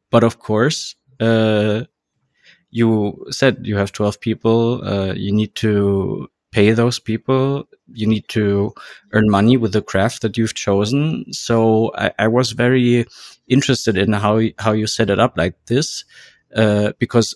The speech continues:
from our, uh, conversations previously, I always like talking to you because I feel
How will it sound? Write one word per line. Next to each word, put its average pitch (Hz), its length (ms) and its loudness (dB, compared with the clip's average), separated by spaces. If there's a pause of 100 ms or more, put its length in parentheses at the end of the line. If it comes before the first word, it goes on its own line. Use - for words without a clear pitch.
(100)
from 117 300 0 (160)
our, 127 580 2 (500)
uh, 104 760 0 (300)
conversations 127 720 2
previously, 131 760 0 (640)
I 117 100 4
always 120 580 2
like 110 260 0
talking 123 380 0
to 117 120 -6
you 117 240 0
because - 460 -2
I 113 80 2
feel 120 340 0